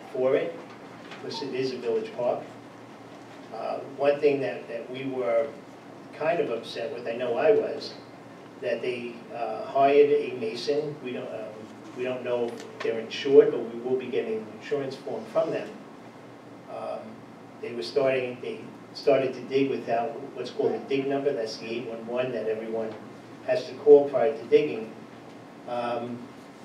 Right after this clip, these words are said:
really, there could have been a water main break under there. There wasn't. There could have been electrical or gas line under there. There wasn't. Okay, needless to say, uh, everything has to be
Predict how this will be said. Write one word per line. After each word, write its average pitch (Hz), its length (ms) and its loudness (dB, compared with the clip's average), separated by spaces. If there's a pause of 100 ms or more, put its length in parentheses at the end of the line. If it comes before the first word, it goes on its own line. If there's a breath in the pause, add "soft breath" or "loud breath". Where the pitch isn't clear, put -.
(1160)
really, 156 300 10
there 135 180 12
could 147 100 4
have 139 80 0
been 143 120 12
a 131 60 6
water 147 260 12
main 120 220 0
break - 180 -2
under - 280 -8
there. - 160 -8 (200)
There 123 140 -2
wasn't. 147 440 4 (600)
There 113 120 -4
could 143 140 0
have 131 100 -4
been 131 140 2
electrical 135 760 0
or 120 120 -2
gas 135 320 6
line 110 200 -2
under 98 300 -8
there. - 120 -12 (260)
There 117 120 -2
wasn't. - 480 2 (920)
Okay, - 260 -2 (280)
needless 127 420 0
to - 60 -8
say, 117 440 0 (640)
uh, - 300 -8 (160)
everything 135 380 2
has 123 240 -2
to 139 80 -10
be - 120 -12